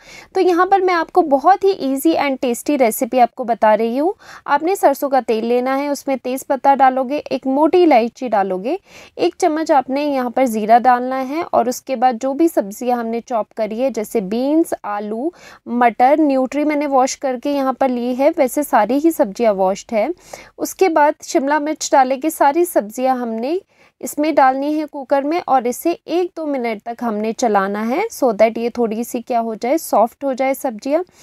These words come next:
उसके बाद आपको इसमें हल्दी डालनी है और देगी मिर्च मैंने यहाँ पर डाली, अपने हिसाब से आप मिर्च डाल सकते हो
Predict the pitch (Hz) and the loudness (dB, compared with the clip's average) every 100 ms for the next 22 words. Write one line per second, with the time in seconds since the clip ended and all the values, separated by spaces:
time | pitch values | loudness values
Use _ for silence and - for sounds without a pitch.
0 | - - - - 349 - 392 359 320 269 | -20 -20 -14 -8 -6 -4 2 2 4 2
1 | - 285 269 - 285 240 214 202 269 285 | 2 -6 -6 -4 -6 0 -2 0 0 2
2 | 277 277 294 285 302 320 - 240 202 220 | 2 0 -2 -2 -4 -4 2 4 4 -2
3 | 254 285 311 294 - 285 247 254 240 220 | -2 -2 -2 -4 -6 -6 -2 0 -2 0
4 | 233 220 202 254 262 247 262 233 226 208 | 2 2 2 -2 -2 -4 -6 -2 -2 -2
5 | - 254 254 254 214 - 220 202 196 208 | 0 2 4 0 -4 -2 0 0 0 -8
6 | - 226 254 | -6 -6 -4